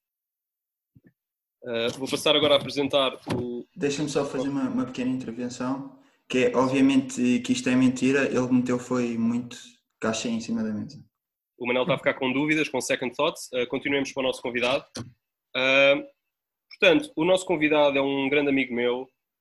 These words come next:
Speaker 1: é um fenómeno, ah, conhecido como Francisco Pereira, o nome de nascença,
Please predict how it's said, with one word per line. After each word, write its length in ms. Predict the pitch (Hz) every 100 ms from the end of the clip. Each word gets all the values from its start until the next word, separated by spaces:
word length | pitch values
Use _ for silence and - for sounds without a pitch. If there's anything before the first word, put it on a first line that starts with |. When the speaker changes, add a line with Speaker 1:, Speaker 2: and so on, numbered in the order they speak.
| _
Speaker 1:
é 80 | 120
um 140 | 120 127
fenómeno, 600 | - 123 123 123 127 131 _ _ _ _ 127
ah, 240 | 123 123
conhecido 400 | 123 156 - 170
como 200 | 151 147 -
Francisco 540 | 147 139 - 160 - -
Pereira, 300 | 139 165 160
o 80 |
nome 260 | 131 127 120
de 80 | 123
nascença, 680 | 127 - 131 143 - 170